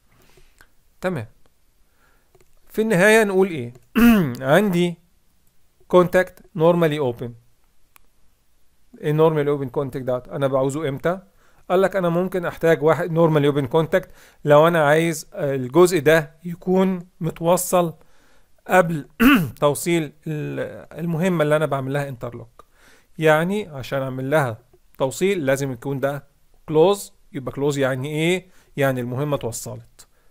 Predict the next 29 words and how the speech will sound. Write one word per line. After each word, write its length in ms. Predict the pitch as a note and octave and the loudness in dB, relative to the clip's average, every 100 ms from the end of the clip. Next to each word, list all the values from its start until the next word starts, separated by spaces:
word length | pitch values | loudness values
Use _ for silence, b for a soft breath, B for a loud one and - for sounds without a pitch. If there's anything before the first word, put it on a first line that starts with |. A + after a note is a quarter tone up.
| _ | _
لأن 180 | A#2+ B2 | -10 -8
إحنا 140 | C3 C#3 | -8 -2
زي 140 | D3 | -2
ما 80 | C#3+ | -2
اتفقنا 580 | C#3 B2 D3+ D#3 F3+ F3+ b b C3+ | -6 -2 -2 0 -6 -8 b b -14
إن 80 | |
كل 500 | B2 F3 G#3 E3 G#2+ - _ _ - | -6 0 0 0 -6 -12 _ _ -12
الرسومات 800 | C3 A#2+ A#2+ A#2+ A#2+ C3+ D#3+ D#3+ | -10 -6 -6 -8 -8 -4 -4 -2
اللي 120 | C#3+ | -6
بتترسم 640 | C#3+ C3+ D3+ D#3 G3+ G#3+ G#3+ _ _ - | -6 -6 -4 -4 -4 -6 -12 _ _ -12
بتترسم 540 | C3+ C3+ D3+ D3 D#3+ | -10 -6 -6 -6 -10
في 140 | - | -8
وضع 400 | C3 C3+ C#3+ C#3 C#3 - | -4 -2 -2 -6 -12 -12
الأوف 520 | D3 D3 A#2+ - - _ _ _ - | -10 -8 -12 -12 -20 _ _ _ -4
ما 220 | D#3+ G3 | 0 0
لم 220 | G3 D#3+ | 0 -2
ينص 440 | C#3+ C#3 E3 - | -6 -4 -4 -4
على 260 | C#3 B2+ A#2+ | -4 -4 -4
غير 300 | A#2 C#3 D#3+ | -2 -4 -4
ذلك. 520 | D3 A#2+ G2+ - - _ _ _ _ _ - | -4 -4 -4 -12 -20 _ _ _ _ _ 0
يعني 300 | D3 D#3 B2 | 2 2 0
لو 120 | A2 | -10
في 260 | A2+ C#3+ D3 | -8 -8 -2
أي 240 | D#3+ D3+ | -2 -2
نوت 500 | C#3+ D#3 G#2+ - - _ _ | -2 -2 -2 -10 -20 _ _
زيادة 640 | C3+ C3+ D3 F#3 A3 A3+ _ - | -4 2 4 4 0 -2 _ -2
خلاص 340 | A3+ C#3+ - | 0 0 -2
هبص 280 | C#3+ B2 C#3+ | -6 -6 -8
لها، 200 | A#2 | -10